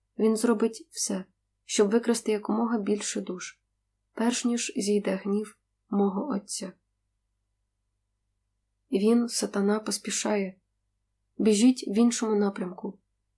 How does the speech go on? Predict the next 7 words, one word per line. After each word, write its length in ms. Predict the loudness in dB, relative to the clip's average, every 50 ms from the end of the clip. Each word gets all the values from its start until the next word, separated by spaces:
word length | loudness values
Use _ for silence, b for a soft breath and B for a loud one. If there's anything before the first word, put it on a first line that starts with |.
| _ _ _ _
піклуйтеся 600 | 2 2 4 6 6 6 6 4 2 0 -2 -2
про 140 | -4 -4 -4
свої 280 | -4 0 2 2 4 4
родини 500 | 4 2 2 2 2 2 2 0 -2 -6 _ _ _ _ _ _ _ _ -2
і 180 | 2 2 4
моліться 440 | 4 4 2 2 0 0 -2 -4 -4
так, 400 | -2 -2 -2 -4 -4 -6 -12